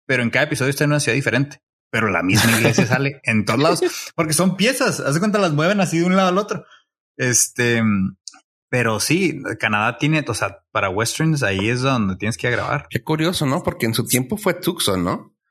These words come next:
Speaker 2: Pero,
Speaker 1: Pero
Speaker 2: pues, supongo
Speaker 1: está
Speaker 2: que también Tucson,
Speaker 1: te sale
Speaker 2: uno,
Speaker 1: más barato
Speaker 2: carísimo.
Speaker 1: grabar allá.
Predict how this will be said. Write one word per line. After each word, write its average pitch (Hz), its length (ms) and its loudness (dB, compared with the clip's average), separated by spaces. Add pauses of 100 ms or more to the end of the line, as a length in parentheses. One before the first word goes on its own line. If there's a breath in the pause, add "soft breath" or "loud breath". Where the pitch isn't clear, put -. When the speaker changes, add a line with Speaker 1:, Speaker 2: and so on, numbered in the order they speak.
(120)
Speaker 2:
Pero, 101 160 0
Speaker 1:
Pero 98 140 2
Speaker 2:
pues, 107 80 -4
supongo 107 240 0
Speaker 1:
está - 80 -2
Speaker 2:
que - 80 -6
también 110 280 0
Tucson, 117 420 -2
Speaker 1:
te 120 100 0
sale 110 260 2
Speaker 2:
uno, - 60 2
Speaker 1:
más 107 160 0
barato 104 260 0
Speaker 2:
carísimo. 107 320 2
Speaker 1:
grabar - 180 2
allá. 95 260 -2